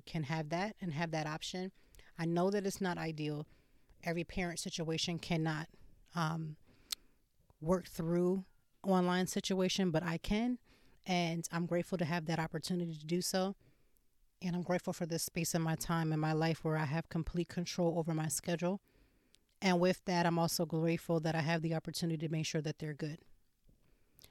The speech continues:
So we're here. It's a Friday. What, um, my weekend plans are gonna be pretty, pretty relaxed. My anniversary, my anniversary is this Sunday, celebrating eight years of marriage.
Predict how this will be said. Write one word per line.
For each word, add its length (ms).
So 160
we're 120
here. 280
It's 220
a 40
Friday. 640
What, 340
um, 560
my 180
weekend 360
plans 400
are 80
gonna 200
be 140
pretty, 640
pretty 200
relaxed. 500
My 100
anniversary, 640
my 100
anniversary 540
is 180
this 260
Sunday, 600
celebrating 640
eight 180
years 200
of 140
marriage. 420